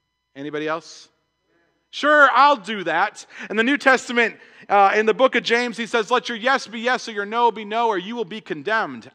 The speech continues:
Ouch! 'Cause I don't know about you, I'm a yes man. "You wanna do that? Yeah, I'll do that. You wanna come over? Yeah, I'll come over there. Yes, yes, yes, yes. I'll do anything for anybody except for the fact that I triple book myself multiple times a week.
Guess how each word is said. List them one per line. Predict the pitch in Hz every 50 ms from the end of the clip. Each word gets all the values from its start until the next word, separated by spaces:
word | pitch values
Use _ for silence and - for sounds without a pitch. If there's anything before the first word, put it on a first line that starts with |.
| _ _ _ _
Ouch! | 262 302 320 311 294 294 285 277 285 285 226 - - - - - - _ _ _ _ _ _ _ _ _ _ _ _ _
'Cause | - 196
I | 240 269
don't | 285 277
know | 269 254
about | 233 233 220 - -
you, | 240 247
I'm | 233 240 240
a |
yes | 220 202 226 220 - -
man. | 208 185 151 127 123
"You | 160 202
wanna | 214 214 196
do | 180 226
that? | 233 226 214
Yeah, | 202 240 311
I'll | - 156
do | 131 135 143 135
that. | 165 190 175
You | 180
wanna | 190 196 190
come | - - 208
over? | 208 214 208 220
Yeah, | 180 233 330 339
I'll | 262 175
come | - - 180 165
over | 156 156 151 165
there. | 202 240
Yes, | 214 233 302 427 359 - -
yes, | 196 254 339 403 - -
yes, | 226 277 349 381 - - 247
yes. | 285 339 359 330 - - 320 294 -
I'll | - 302 294
do | 311 320 294
anything | - 254 285 320 311 311 294 254 233 196 - - - - _
for | 233 262
anybody | 247 277 311 320 294 269 233 214 214 196 - - 262 233 -
except | 196 - - 277 269 202
for | 233
the | 240 240
fact | - - 247 240 233 233
that | 240 233
I | 226
triple | 208 - - 254 233 240
book | 185 233 254 -
myself | 208 208 190 175 - 214 202 185 147
multiple | 185 208 208 202 - 180 175
times | - 170 170 156 151 156
a | 190
week. | 175 120 123 - - -